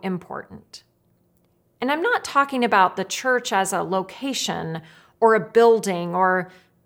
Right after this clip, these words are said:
a governing structure. I'm talking about church in its simplest form, a gathering of people who somewhere along the way made a decision to follow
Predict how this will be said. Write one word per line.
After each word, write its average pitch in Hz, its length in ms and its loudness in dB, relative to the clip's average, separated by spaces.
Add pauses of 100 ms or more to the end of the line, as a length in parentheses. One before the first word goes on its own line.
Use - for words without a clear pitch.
a 214 80 -2
governing 190 580 0
structure. - 800 -8 (800)
I'm 359 100 -2
talking 339 400 0
about 190 300 0
church 214 480 -4
in 208 160 -2
its 196 200 -8
simplest 277 920 -4 (160)
form, 165 640 -12 (840)
a 254 120 0
gathering 254 760 0
of - 220 -8
people 175 600 -10 (440)
who 285 180 0
somewhere 302 540 2
along 233 360 4
the 233 80 2
way 214 320 2
made 277 480 -2
a 254 60 -2
decision 196 600 -4
to 190 100 -12
follow 240 680 -2